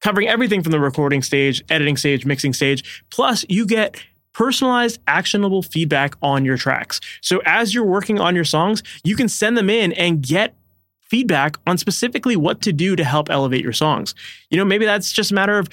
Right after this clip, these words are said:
some volume or E Q or compression or effects, whatever it is.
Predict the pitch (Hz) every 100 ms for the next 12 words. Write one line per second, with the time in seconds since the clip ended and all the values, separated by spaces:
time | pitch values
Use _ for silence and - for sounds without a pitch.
0 | - - 208 165 202 208 160 139 - 196
1 | - 226 208 156 156 196 175 165 139 147
2 | 220 - 196 220 214 190 208 135